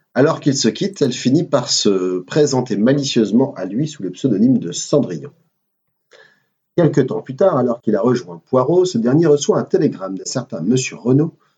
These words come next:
qui lui demande son aide séance tenante, évoquant une menace sur sa vie.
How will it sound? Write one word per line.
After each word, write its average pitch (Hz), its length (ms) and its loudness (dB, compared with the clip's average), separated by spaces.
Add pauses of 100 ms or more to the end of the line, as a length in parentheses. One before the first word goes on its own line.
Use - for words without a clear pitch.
(220)
qui 110 120 -10
lui 156 160 -2
demande 160 360 0
son 131 220 0
aide 143 220 2
séance 170 500 0
tenante, 104 500 -2 (200)
évoquant 135 720 0
une 101 140 -8
menace 131 320 0
sur - 200 -6
sa - 140 -2
vie. - 300 -12